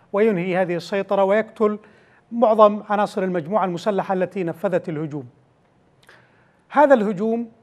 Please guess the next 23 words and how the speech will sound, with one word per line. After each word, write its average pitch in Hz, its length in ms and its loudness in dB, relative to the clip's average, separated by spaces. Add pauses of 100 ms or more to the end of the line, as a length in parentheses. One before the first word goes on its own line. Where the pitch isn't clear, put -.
(880)
لا 247 160 2
ينفصل 226 460 -2
أبدا 202 420 0 (580)
عن 190 100 -6
أهداف 180 420 -2
الانقلابيين، 190 840 -4 (760)
بل 226 160 0
يتناغم 214 460 0
معها 196 360 -4
تماما. 175 420 -4 (800)
فمن 220 260 0
الأهداف 196 440 0
المباشرة 208 500 0
لهذا 180 300 0
الهجوم 175 360 -4
الإرهابي 175 640 -4 (760)
تعطيل 247 420 2 (120)
أي 254 220 0
دور 208 320 4 (140)
للجيش 180 440 -2
الوطني 214 380 0
الذي 202 320 -4
يعمل 226 420 0